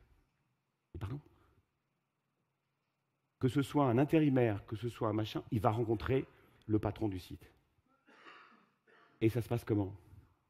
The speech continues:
Bah, lui, il lui explique là où il vient, et cetera, et cetera. Je vous signale que c'est ce que faisait Alex Ferguson à Manchester United. Moi, quand j'étais à Lens, un joueur arrive nouveau, on envoie le taxi.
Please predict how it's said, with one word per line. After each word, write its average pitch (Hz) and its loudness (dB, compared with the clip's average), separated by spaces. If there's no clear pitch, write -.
Bah, 101 0
lui, 110 2
il 160 0
lui 113 6
explique 113 0
là 113 2
où 98 0
il 87 -2
vient, 104 -2
et 131 -4
cetera, 107 -8
et 98 -6
cetera. 85 -12
Je 90 -12
vous 104 -4
signale 139 2
que 120 -4
c'est 107 -4
ce - -10
que - -8
faisait 107 0
Alex 113 4
Ferguson 107 -2
à 107 -4
Manchester 90 -4
United. 80 -6
Moi, 101 0
quand 101 -4
j'étais 92 0
à 87 4
Lens, 113 0
un 98 0
joueur 92 0
arrive 90 -2
nouveau, 95 2
on 95 -2
envoie 110 0
le 113 -4
taxi. - -4